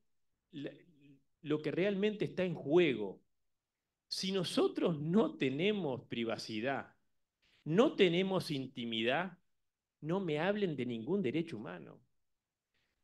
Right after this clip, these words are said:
Más allá de combatir la eutanasia,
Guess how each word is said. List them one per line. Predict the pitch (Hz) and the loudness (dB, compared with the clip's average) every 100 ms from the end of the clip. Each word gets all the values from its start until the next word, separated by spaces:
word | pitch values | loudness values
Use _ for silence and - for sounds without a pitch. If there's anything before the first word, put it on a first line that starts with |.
| _ _ _ _ _ _ _ | _ _ _ _ _ _ _
Más | 165 156 175 | -8 -4 0
allá | 160 160 | 0 0
de | 165 147 - | 0 -2 -2
combatir | 135 123 117 151 151 | -4 0 -2 -2 0
la | 143 | 0
eutanasia, | 143 131 131 110 113 113 120 | 2 0 0 -4 -2 -4 -4